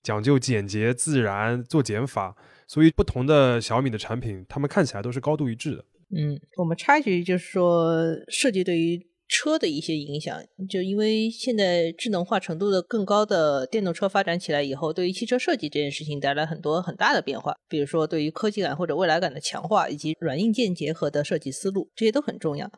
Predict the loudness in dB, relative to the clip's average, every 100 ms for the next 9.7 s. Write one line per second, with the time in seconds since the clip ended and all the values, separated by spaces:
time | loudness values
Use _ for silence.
0 | -4 -2 2 0 2 0 0 -2 -4 -2
1 | 0 0 0 0 -2 -4 -6 -2 2 2
2 | 0 -4 -4 -8 -6 -2 -2 0 0 0
3 | -2 -2 -2 -2 -4 -4 -2 -4 -2 -2
4 | -2 0 0 0 -2 -4 -4 -2 -2 -4
5 | -4 -8 -4 -2 -2 -4 -4 -4 -2 -4
6 | -6 -2 2 6 6 8 8 8 4 2
7 | 2 4 4 2 2 0 -2 -4 -4 0
8 | 0 0 0 0 0 -2 -4 -6 -2 -2
9 | -2 -6 -2 -2 -2 -6 -8